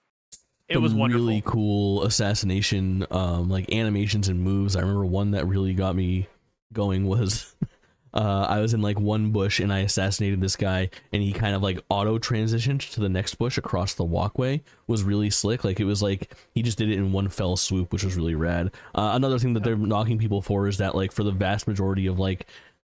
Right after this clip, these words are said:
Speaker 2: takedowns, like, when you're running fast and you go to get someone, it's pretty much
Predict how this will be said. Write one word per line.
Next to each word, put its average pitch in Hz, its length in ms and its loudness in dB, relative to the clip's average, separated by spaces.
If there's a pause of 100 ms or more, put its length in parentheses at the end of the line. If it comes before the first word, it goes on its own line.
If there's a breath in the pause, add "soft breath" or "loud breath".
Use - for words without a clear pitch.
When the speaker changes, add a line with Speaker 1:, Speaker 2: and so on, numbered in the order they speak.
(300)
Speaker 2:
takedowns, 135 600 -2
like, 107 180 0
when 107 120 0
you're 98 320 0
running 101 460 0
fast 98 440 -2
and 101 100 0
you 101 60 0
go 107 80 0
to 104 80 0
get 104 160 -2
someone, 113 220 0
it's 82 120 -2
pretty 104 180 -2
much 95 180 -2